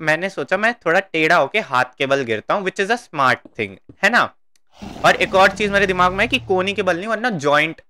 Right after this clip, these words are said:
फ्रैक्चर हो जाएगा, क्योंकि देखो नीचे तो फ्लोर था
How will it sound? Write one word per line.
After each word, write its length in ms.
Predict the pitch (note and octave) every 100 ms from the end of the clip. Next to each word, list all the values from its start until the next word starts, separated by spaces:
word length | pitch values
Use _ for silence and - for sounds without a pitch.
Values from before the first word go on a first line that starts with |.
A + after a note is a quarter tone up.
| _
फ्रैक्चर 440 | - B2+ - - B2+
हो 100 | A2
जाएगा, 260 | A#2 D#3
क्योंकि 380 | F#3+ F#3+ A3+ A#3 -
देखो 180 | D3+ D3
नीचे 320 | D3+ C#3 F3
तो 120 | G3+
फ्लोर 380 | - C#3 B2 A2+
था 300 | - F2+